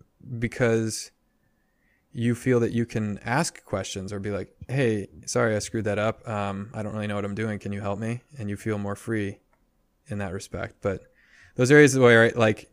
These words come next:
<laughs> that's why the car wash or the cooking thing is difficult, because I feel that I should already know how to do these things. It's embarrassing that I don't. Uh, and so I feel like I just want to avoid that. Whereas a big thing, like,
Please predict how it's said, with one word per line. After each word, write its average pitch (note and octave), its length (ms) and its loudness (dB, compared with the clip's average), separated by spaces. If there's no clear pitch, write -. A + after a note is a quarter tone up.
<laughs> - 140 -4
that's D#3+ 200 4
why D3 100 8
the C3 80 4
car C3 220 6
wash B2+ 240 6
or A#2+ 60 4
the G#2+ 80 -2
cooking B2 360 -2
thing G#2+ 360 -6
is G#2+ 380 2
difficult, C#3 480 2
because G#2+ 460 -2
I B2 80 0
feel D3+ 220 6
that C#3 100 8
I A#2+ 80 6
should A#2 180 0
already C3+ 240 4
know B2 140 2
how B2 120 0
to A2+ 80 0
do A2 120 -2
these B2+ 200 -2
things. C3+ 220 -4
It's G#2+ 140 -8
embarrassing A#2 480 0
that G#2+ 120 -2
I G2+ 100 -2
don't. A2 360 -4
Uh, A2 320 -2
and A2 160 -4
so A2 320 0
I A2 140 -2
feel A2 280 -2
like G#2 300 -4
I A2+ 120 -2
just G#2+ 160 -4
want G#2+ 120 -4
to G2 40 -6
avoid G2 320 -4
that. E2+ 260 -8
Whereas A#2 840 2
a A2+ 60 -6
big C3+ 300 6
thing, A2 380 -4
like, G#2 380 -6